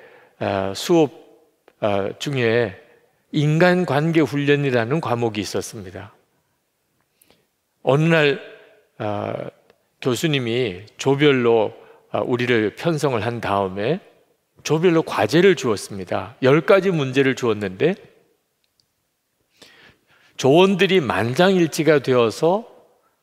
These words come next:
답을 내는 것, 그게 과제였습니다. 그래서 삼십 분 시간 동안 도대체 몇 가지 문제에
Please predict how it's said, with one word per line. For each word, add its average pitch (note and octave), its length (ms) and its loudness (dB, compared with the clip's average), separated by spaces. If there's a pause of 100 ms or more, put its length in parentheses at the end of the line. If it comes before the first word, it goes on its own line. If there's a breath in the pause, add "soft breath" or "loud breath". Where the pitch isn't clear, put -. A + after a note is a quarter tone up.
(460)
답을 D#3+ 420 2
내는 B2+ 360 2
것, A#2 180 0 (580)
그게 D#3+ 240 0
과제였습니다. G2+ 1120 -2
그래서 B2 240 -4
삼십 E3+ 400 -2
분 C3 140 -2
시간 C#3 300 0
동안 A#2 400 -2 (500)
도대체 A#2+ 320 0
몇 A#2 280 0
가지 F#3 280 2
문제에 B2+ 600 2